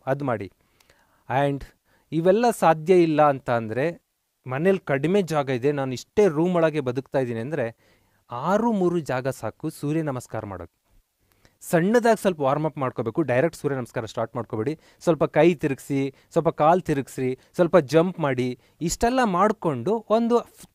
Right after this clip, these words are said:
ಟೂ to ಫೈವ್ ಮಿನಿಟ್ ಸ್ವಲ್ಪ ಬಿಸಿ ಬಿಸಿ ಆಗತ್ತೆ ಬಾಡಿ. ಲೈಟ್ ಬಿಸಿ ಆದ ಕೂಡಲೇ ಅದು ಟ್ಯೂನ್ ಆಯ್ತು ಅಂತ, ರೆಡಿ ಆಯ್ತು ಅಂತ ಅರ್ಥ. ಕಬ್ಬಿಣನ ಬಾಗಿಸ್ಬೇಕು ಅಂತ ಅಂದ್ರೆ ಸ್ವಲ್ಪ ಬಿಸಿ ಮಾಡ್ತೀವಿ, ಹಾಗೆ ಬಾಡಿನೂ ಅಷ್ಟೇ ವಾರ್ಮ್ ಅಪ್ ಅಂತ ಕರಿತೀವಿ. ಇದು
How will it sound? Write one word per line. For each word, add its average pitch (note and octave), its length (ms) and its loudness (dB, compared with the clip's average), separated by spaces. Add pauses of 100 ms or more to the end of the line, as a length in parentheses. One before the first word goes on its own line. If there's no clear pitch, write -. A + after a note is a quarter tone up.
(180)
ಟೂ B3 120 2
to - 280 -2
ಫೈವ್ F#3+ 280 4
ಮಿನಿಟ್ D#3 320 -4 (120)
ಸ್ವಲ್ಪ A3+ 280 0
ಬಿಸಿ F#3 260 -2
ಬಿಸಿ F3+ 220 -4
ಆಗತ್ತೆ D3 280 -2
ಬಾಡಿ. A2+ 260 -2 (480)
ಲೈಟ್ A#3 500 0
ಬಿಸಿ F3+ 380 -2
ಆದ F#3+ 180 2
ಕೂಡಲೇ C#3+ 240 -4
ಅದು G#3+ 180 0
ಟ್ಯೂನ್ C4+ 360 0
ಆಯ್ತು F3 280 -2
ಅಂತ, B2 140 -6
ರೆಡಿ C#3+ 260 0
ಆಯ್ತು D#3+ 260 0
ಅಂತ A#2 180 -8
ಅರ್ಥ. B2 260 -8 (640)
ಕಬ್ಬಿಣನ G3+ 520 4
ಬಾಗಿಸ್ಬೇಕು F#3 640 4
ಅಂತ F#3 180 -2
ಅಂದ್ರೆ C3 520 -4 (200)
ಸ್ವಲ್ಪ B3 200 2
ಬಿಸಿ G#3+ 280 2
ಮಾಡ್ತೀವಿ, C#3+ 540 0
ಹಾಗೆ E3 260 0
ಬಾಡಿನೂ E3+ 480 0
ಅಷ್ಟೇ C#3 300 -4
ವಾರ್ಮ್ D#3 360 0
ಅಪ್ A3 180 -2
ಅಂತ F3 120 -6
ಕರಿತೀವಿ. C#3+ 380 -6
ಇದು G2+ 160 -12